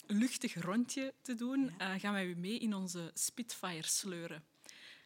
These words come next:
Speaker 1: Dus wij gaan om de beurt een Spitfire question op u afvuren. En het is dus een soort dilemma eigenlijk. En de bedoeling is gewoon,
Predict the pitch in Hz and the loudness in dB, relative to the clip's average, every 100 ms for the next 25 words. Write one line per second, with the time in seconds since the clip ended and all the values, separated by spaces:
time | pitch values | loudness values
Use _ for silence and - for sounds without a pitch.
0 | - 208 208 208 196 185 220 240 226 220 | -4 -2 0 0 0 0 0 0 0 0
1 | - 202 175 - 254 - 254 254 - 262 | -2 -4 -2 -4 -4 -4 -4 -4 -4 -4
2 | - - 262 262 247 254 - 269 277 214 | -4 -4 -4 -4 -6 -8 -6 -4 -4 -4
3 | 185 185 190 - 165 147 - 180 185 165 | -6 -6 -8 -8 -6 -4 -4 -4 -4 -6
4 | 160 165 165 175 180 185 185 196 208 214 | -6 -6 -8 -8 -8 -6 -4 -4 -2 -2
5 | - 202 | -4 -6